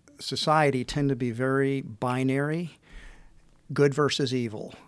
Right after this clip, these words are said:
um, light versus darkness, win versus lose.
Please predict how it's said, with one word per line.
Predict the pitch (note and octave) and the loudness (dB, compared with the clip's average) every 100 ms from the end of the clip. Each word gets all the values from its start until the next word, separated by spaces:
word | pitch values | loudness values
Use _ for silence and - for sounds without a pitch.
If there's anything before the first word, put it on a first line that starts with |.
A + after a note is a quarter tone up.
| _ _ _ _ - | _ _ _ _ -8
um, | A2+ A2+ A#3 B2+ | -6 -6 -10 -4
light | B2+ C3+ B2+ | 0 0 0
versus | C#3 - B2 | -4 -2 -4
darkness, | A#2+ A#2+ - - - - - - - _ | -2 -2 -4 -14 -14 -16 -18 -20 -20 _
win | B2 C3 D3 C#3+ | -8 -2 -2 0
versus | C#3+ - A#2+ - | -2 -2 -6 -8
lose. | B2 A#2 - - - | -6 -6 -8 -12 -14